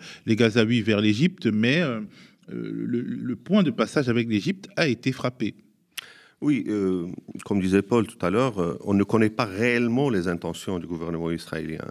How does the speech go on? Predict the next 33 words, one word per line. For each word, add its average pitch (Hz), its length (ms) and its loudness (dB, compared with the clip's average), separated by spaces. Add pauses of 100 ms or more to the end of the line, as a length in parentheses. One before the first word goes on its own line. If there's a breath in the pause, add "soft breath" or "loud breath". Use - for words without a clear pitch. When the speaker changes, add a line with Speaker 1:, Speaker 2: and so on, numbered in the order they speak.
(100)
Speaker 2:
Il 90 120 0
y 98 80 6
a 120 400 2
un - 80 -8
mélange 95 440 0
de 87 280 2 (120)
vengeance. 98 720 -2 (100)
La 85 80 0
vengeance, 92 580 -4
c'est, 82 220 0 (320 loud breath)
c'est - 140 -2
ce - 60 -4
qui - 120 2
a 95 60 6
été, 95 420 2
euh, 85 100 2 (440 loud breath)
euh, 87 520 -2
c'est - 160 -6
ce - 80 -8
qui - 140 -4
a 90 40 4
été 87 180 0
décrété, 92 640 0
euh, 85 320 -4 (100)
au 95 100 -2
début 87 260 0
des 85 140 -2
frappes, 147 480 -4
euh, 80 240 -2 (380)
de 87 60 -14
façon 95 540 -4 (220 loud breath)
sans, 95 540 -6
sans 95 440 -6